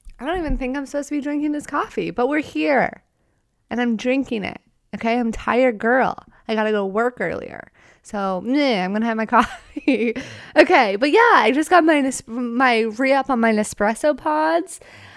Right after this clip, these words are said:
Um, so this one is a, I don't know how to say it,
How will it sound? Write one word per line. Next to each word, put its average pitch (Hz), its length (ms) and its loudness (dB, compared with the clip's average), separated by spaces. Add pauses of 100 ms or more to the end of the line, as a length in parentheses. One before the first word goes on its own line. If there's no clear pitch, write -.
(140)
Um, 233 840 2 (760)
so 269 280 0
this 277 300 0
one 254 320 -2
is 233 600 -4
a, 220 500 -2 (1080)
I 466 160 -2
don't 262 100 0
know 233 120 4
how 214 140 0
to 214 80 0
say 277 380 2
it, - 120 -12